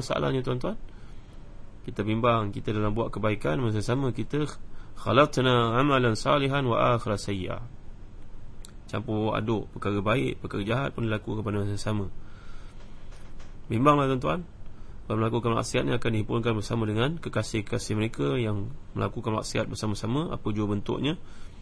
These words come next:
Dan orang ni rupanya sedang menerima azab kubur, walaupun dia rajin sembahyang berjemaah di masjid.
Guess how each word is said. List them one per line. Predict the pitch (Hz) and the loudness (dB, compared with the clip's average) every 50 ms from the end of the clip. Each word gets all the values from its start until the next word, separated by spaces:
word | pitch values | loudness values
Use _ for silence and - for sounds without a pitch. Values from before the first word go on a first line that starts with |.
| - - - | -12 -12 -8
Dan | - 110 104 | -4 -2 0
orang | 104 104 107 110 113 | 2 2 2 2 2
ni | 113 110 | 2 2
rupanya | 110 104 110 110 110 110 110 107 104 | 0 0 0 0 0 2 2 0 0
sedang | - - 107 104 104 | -2 -2 0 0 2
menerima | 101 107 110 110 110 | 2 2 2 2 2
azab | 107 101 110 - - | 0 0 0 -2 -2
kubur, | - 110 131 151 135 110 - - - - - - - - - - - - - - | -2 0 2 2 2 2 0 -2 -8 -10 -12 -12 -12 -12 -12 -12 -12 -12 -8 -2
walaupun | 110 107 101 - 113 107 | 0 0 0 0 2 2
dia | 104 107 | 2 2
rajin | 104 107 101 98 | 2 2 0 0
sembahyang | - - 107 107 104 101 | 2 2 2 2 2 2
berjemaah | 101 98 104 104 120 107 | 0 0 -2 -2 -2 -2
di | 98 98 | 0 0
masjid. | 98 95 - 101 101 | -2 -2 -2 -4 -6